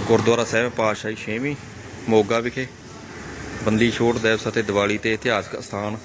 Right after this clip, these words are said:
ਛੇਵੇਂ ਪਾਤਸ਼ਾਹ, ਬੁੱਕਣ ਵਾਲਾ ਰੋਡ, ਇਸ ਅਸਥਾਨ ਤੇ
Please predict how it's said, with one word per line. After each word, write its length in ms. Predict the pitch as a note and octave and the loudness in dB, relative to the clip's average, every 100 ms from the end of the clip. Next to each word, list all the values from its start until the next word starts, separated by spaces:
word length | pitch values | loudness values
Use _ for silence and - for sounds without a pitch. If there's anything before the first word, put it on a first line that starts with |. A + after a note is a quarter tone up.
| - - - | -14 -14 -2
ਛੇਵੇਂ 200 | A2+ B2+ | 2 2
ਪਾਤਸ਼ਾਹ, 440 | B2 A2 G2+ A2+ A2+ - - - - - - - - - - - - - - - - - - - A#2 | 2 0 0 -4 -6 -10 -14 -12 -10 -12 -12 -12 -12 -12 -12 -12 -12 -12 -12 -12 -14 -14 -14 -8 -6
ਬੁੱਕਣ 220 | - A#2+ | -6 -4
ਵਾਲਾ 200 | A#2+ B2 | -2 0
ਰੋਡ, 280 | A2 G#2 G#2+ - - - - - - - | 0 0 -4 -10 -18 -18 -16 -16 -12 -8
ਇਸ 200 | G#2+ - | -6 -6
ਅਸਥਾਨ 380 | - - G2+ G2+ | -6 -2 0 0
ਤੇ 220 | G#2+ | 0